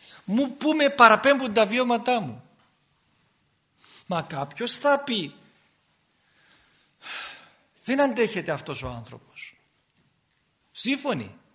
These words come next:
Και θα το πούμε και είναι ανθρώπινο. Μην ξεγελιόμαστε, μην τα εξειδανικεύουμε όλα. Αλλά αυτός που με αδικεί,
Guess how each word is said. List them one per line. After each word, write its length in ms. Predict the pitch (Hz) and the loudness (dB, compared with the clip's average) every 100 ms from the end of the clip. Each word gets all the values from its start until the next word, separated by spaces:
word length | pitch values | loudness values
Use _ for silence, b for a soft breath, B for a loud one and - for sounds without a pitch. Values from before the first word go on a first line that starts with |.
| _ | _
Και 80 | 165 | -12
θα 80 | 156 | -4
το 120 | 165 | -2
πούμε 280 | 277 320 196 | 0 0 0
και 100 | 214 | 0
είναι 100 | 220 | 0
ανθρώπινο. 500 | 226 330 294 147 113 | 2 0 0 -6 -6
Μην 180 | 175 | -6
ξεγελιόμαστε, 640 | 220 285 277 254 196 156 196 | -6 -4 2 4 2 -2 -4
μην 120 | 240 | -2
τα 220 | 269 233 B B | 0 0 B B
εξειδανικεύουμε 1040 | 196 - 208 175 180 175 190 170 160 151 | -2 0 0 2 4 4 2 2 0 0
όλα. 460 | 139 127 113 107 - _ _ _ _ b b b b 127 | 0 0 -4 -10 -14 _ _ _ _ b b b b -10
Αλλά 520 | 135 143 165 123 - - _ _ _ _ _ _ _ b b b b b b b _ - | -6 -2 -2 -2 -12 -20 _ _ _ _ _ _ _ b b b b b b b _ -12
αυτός 580 | 170 160 - 262 269 | -4 -4 0 2 2
που 80 | 240 | 0
με 200 | 254 247 | 2 4
αδικεί, 800 | 226 190 170 - 190 156 110 | 4 4 -2 0 0 0 -4